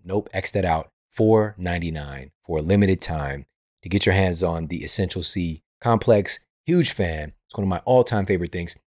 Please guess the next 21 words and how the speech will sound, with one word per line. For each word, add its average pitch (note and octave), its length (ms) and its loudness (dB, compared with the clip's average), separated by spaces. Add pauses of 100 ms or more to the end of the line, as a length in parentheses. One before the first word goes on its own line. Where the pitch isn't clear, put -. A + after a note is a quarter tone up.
(760)
Listen, A2+ 360 2 (100)
I'm A#2 160 0
not C3 220 6
exaggerating. G#2+ 600 2
I've A#2 260 0
been A#2+ 200 4
utilizing G2+ 560 0
Camu G2+ 320 -2
Camelberry F2 560 -2 (260)
and A2 120 -10
Amla A#2 320 4
Berry D2 300 -4
and E2+ 80 -4
Acerola G#2 420 2
Cherry G#2+ 400 4 (380)
for A#2+ 220 4
years, G2+ 760 2
well C3+ 260 4
over C3 160 4
ten A#2 260 0
years. A2+ 440 2